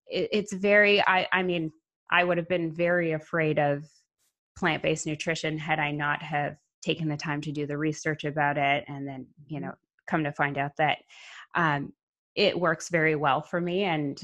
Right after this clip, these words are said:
Speaker 1: I haven't had a flare up in a few years, which is
Speaker 2: Great.
Speaker 1: excellent. But I also think that, you know, it, it, like other things that are done properly, helps to reduce inflammation
Speaker 2: Mm-hmm.
Speaker 1: within the body.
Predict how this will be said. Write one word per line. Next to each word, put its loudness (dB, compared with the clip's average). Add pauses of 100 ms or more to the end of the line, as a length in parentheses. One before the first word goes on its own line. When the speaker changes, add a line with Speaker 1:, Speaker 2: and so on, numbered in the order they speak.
Speaker 1:
I 0
haven't -2
had 0
a -4
flare 2
up 2
in -2
a 0
few -2
years, 0
which -6
is -10 (120)
Speaker 2:
Great. -2
Speaker 1:
excellent. -4 (420)
But 6
I 6
also 6
think 0
that, 6 (600)
you 0
know, 6
it, 2 (960)
it, 4
like 2 (100)
other 4
things 0
that 4
are 0
done 2
properly, 0
helps -4
to -4
reduce -2
inflammation -4 (340)
Speaker 2:
Mm-hmm. -10
Speaker 1:
within 2
the -2
body. 2